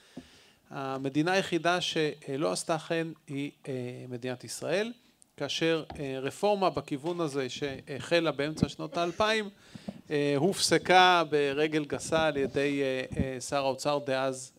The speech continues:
אהוד אולמרט, והוא וסיבותיו הוא. אבל עדיין חלפו כתריסר שנים, ועדיין בנק הדואר, אה, אה, עומד כפלטפורמה שאין בה שימוש מספיק. מה בדעתכם לעשות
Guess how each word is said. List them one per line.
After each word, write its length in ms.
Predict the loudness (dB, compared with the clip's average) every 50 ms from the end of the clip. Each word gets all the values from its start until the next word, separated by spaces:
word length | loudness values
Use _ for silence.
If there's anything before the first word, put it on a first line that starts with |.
| -6 -2
אהוד 220 | -2 -2 0 2
אולמרט, 440 | 0 0 0 -4 -10 -12 -14 -16 -20 -20 _ _ -20 _ _ _ _ -14
והוא 280 | -8 -4 -2 -2 -2 0
וסיבותיו 680 | -2 -4 -4 -2 -6 -4 -2 -4 -2 2 4 4 4 2 0 -8 -16 _ _ _ _ _ _ _ _ _
הוא. 160 | -8 -8 -8 -8 -14 _ _ _ _ -20 _ _ -20 -20 -20 _ _ _ _ _ _ _ _ _ _ _ _ _ _ _ -4
אבל 200 | 0 2 4 4
עדיין 420 | 4 4 4 4 4 0 -4 -8
חלפו 500 | -6 -6 -6 -6 -6 -4 -2 -2 -2 -2 -4
כתריסר 840 | -6 -4 -4 -4 -4 -6 -8 -10 -6 -6 -4 -4 -4 -4 -4 -4 -4
שנים, 480 | -4 -4 -4 -4 -4 -4 -6 -6 -8 -10 -8
ועדיין 500 | -6 -6 -4 0 0 0 0 0 -4 -2
בנק 240 | -2 -2 -2 -2 -4
הדואר, 480 | -6 -2 0 0 4 4 4 4 4 -6 -14 -18 -20 _ _ -20 -20 _ _ -16 -10
אה, 40 | -8 -6 -6 -6 -6 -8 -10 -8
אה, 240 | -8 -6 -6 -6 -6 -8 -10
עומד 400 | -6 -6 -2 0 2 2 2 2 0 -4
כפלטפורמה 920 | -10 -10 -8 -4 -6 -6 -6 -6 -4 -2 -2 -2 -2 -2 -2 -2 -2 -2 -4 -8 _ _
שאין 480 | -6 -2 -2 -2 -2 -2 -4 -4 -2
בה 100 | -2 -2
שימוש 720 | -2 -2 -2 -2 -2 -2 -2 -4 -4 -4 -6 -6 -8 -10 -12 _ _ _ _ _ _
מספיק. 480 | -6 -6 -6 -6 -6 -8 -10 -10 -10 -18 -20 _ _ _ _ _ -20 _ _ _ _ _ _ -2
מה 120 | -2 0
בדעתכם 460 | 0 0 -2 -4 -6 -6 -8 -8 -6
לעשות 440 | -6 -6 -8 -8 -12 -12 -16 -16 -20